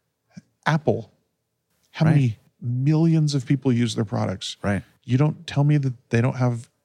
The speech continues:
Speaker 1: very strict boundaries on how they build and design and create
Speaker 2: Sure,
Speaker 1: and
Speaker 2: right.
Speaker 1: craft. Everybody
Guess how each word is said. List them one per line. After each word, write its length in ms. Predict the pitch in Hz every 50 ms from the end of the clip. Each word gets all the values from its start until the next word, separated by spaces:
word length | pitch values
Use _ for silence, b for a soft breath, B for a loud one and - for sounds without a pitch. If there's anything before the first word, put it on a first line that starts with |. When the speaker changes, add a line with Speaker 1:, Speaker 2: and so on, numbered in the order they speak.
| _ -
Speaker 1:
very 520 | 113 107 101 101 113 110 113 110 117 120
strict 320 | 117 - - 123 117 107 -
boundaries 500 | 104 101 104 107 113 120 117 120 120 -
on 380 | - 101 98 95 98 98 101 - b b b b b b b 131
how 160 | - - 107
they 160 | 104 107 107
build 360 | 101 104 101 101 104 107 107 110
and 100 | 107 104
design 380 | 107 107 107 101 98 101 104 107
and 100 | 104 104
create 260 | - - 98 98 98
Speaker 2:
Sure, 120 | 101 117 107
Speaker 1:
and 60 | 104 95
Speaker 2:
right. 280 | 90 98 120 117 95
Speaker 1:
craft. 520 | - - 101 101 104 113 117 - - - - _ b b b b b b b b b b b b b
Everybody 920 | - 196 180 160 156 147 143 131 131 120 117 113 107 95 98 98 98 101